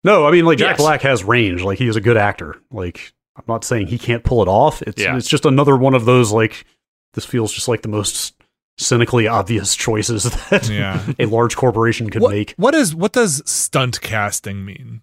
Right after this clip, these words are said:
Speaker 3: I, I don't wanna use that in-, incorrectly. Is that when you, you get out-, outlandish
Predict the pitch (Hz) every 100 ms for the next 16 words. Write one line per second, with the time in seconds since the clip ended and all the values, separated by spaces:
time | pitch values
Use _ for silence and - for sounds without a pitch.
0 | - 127 123 131 147 131 117 107 107 101
1 | 110 120 98 95 92 92 98 104 156 156
2 | 151 135 127 127 117 127 131 123 127 143
3 | - 123 120 120 135 165 175 196 - -